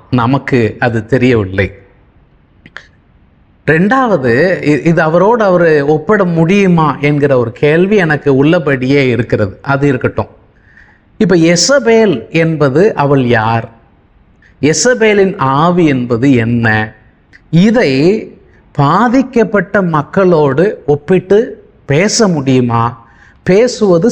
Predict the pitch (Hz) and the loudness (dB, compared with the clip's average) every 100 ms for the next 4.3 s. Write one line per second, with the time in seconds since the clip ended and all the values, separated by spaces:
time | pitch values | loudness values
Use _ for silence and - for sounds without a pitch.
0 | - 156 180 175 151 127 120 117 110 107 | 0 0 2 2 0 -4 -6 -2 -2 -4
1 | - _ _ _ - 147 196 226 269 240 | -10 _ _ _ -2 0 0 0 0 -2
2 | 175 180 - 170 165 165 220 208 156 135 | 0 -2 0 0 0 0 0 -2 -2 -2
3 | 175 196 175 156 180 196 156 147 147 143 | 0 2 2 0 -2 -2 -2 -2 0 -2
4 | 113 104 101 | 0 -2 -4